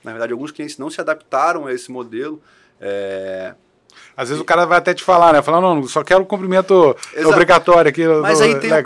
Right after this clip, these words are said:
Speaker 1: cara que cobra cento e noventa reais por mês e tá
Speaker 2: É,
Speaker 1: tudo certo.
Speaker 2: é isso aí,
Speaker 1: Por que que
Speaker 2: isso
Speaker 1: ele
Speaker 2: aí.
Speaker 1: vai ficar pagando um honorário mais caro se ele só quer
Speaker 2: Sem
Speaker 1: isso?
Speaker 2: dúvida.
Speaker 1: Esse é o posicionamento. Se ele só quer o básico, cara,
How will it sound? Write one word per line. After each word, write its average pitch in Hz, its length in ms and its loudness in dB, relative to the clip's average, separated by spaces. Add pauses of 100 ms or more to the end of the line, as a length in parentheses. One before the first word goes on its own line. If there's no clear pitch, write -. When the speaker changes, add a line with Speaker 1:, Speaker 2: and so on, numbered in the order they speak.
(120)
Speaker 1:
cara 208 80 2
que 214 100 -12
cobra 202 260 -2
cento 196 240 -6
e 196 40 -8
noventa 196 280 -6
reais 196 260 -6
por 220 120 -12
mês 214 200 -8
e 208 40 -12
tá 170 140 0
Speaker 2:
É, 143 40 0
Speaker 1:
tudo 123 140 -8
certo. 208 380 -2
Speaker 2:
é 143 40 -2
isso 143 180 -12
aí, 156 200 -12
Speaker 1:
Por 180 120 -10
que 233 80 -12
que 233 40 -12
Speaker 2:
isso - 60 -8
Speaker 1:
ele - 80 -6
Speaker 2:
aí. - 20 -8
Speaker 1:
vai 214 100 -4
ficar 202 160 -8
pagando 170 380 -6
um 160 80 -8
honorário 139 420 -6
mais 135 200 -10
caro 175 180 -6
se 175 140 -10
ele 165 80 -10
só 160 260 -6
quer 156 180 -8
Speaker 2:
Sem 120 120 -8
Speaker 1:
isso? 110 100 -12
Speaker 2:
dúvida. 151 140 -8
Speaker 1:
Esse 175 120 -6
é 196 40 -6
o 185 40 -6
posicionamento. 135 840 -12 (320)
Se - 100 -18
ele 147 100 -14
só 160 220 -6
quer 185 180 -6
o 160 60 -2
básico, 151 580 -2
cara, 117 380 -4